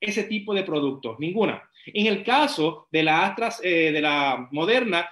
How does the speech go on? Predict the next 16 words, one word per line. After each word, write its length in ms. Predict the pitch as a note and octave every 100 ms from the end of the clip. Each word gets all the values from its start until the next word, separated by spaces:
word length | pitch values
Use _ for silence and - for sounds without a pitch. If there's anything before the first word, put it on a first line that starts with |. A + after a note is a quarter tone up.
| -
de 100 | E3
menos 240 | D#3+ D#3+ D#3
veinte 300 | F#3+ G#3 A3
grados, 460 | A#3 A#3+ F3+ E3+ - -
hay 260 | G3+ C4
algunos 360 | A#3+ G#3 A#3 B3
medica-, 420 | A#3+ A3+ A3+ G#3 F#3
algunos 480 | F3 E3+ A3+ A#3
contenedores, 920 | - G3+ F#3 D#3+ D3+ G#3+ G#3+ E3 - - _
hay, 220 | D3+ F3 -
hay 140 | F3+
diferentes 520 | F#3+ G#3+ G3 F#3+ F#3+ G3
mecanismos 520 | G3+ F#3+ G#3 A#3 A3
para 200 | G3 E3
poder 280 | D3+ D3 E3+
transportar 720 | G#3 G3+ F#3 E3+ G3+ G#3 G3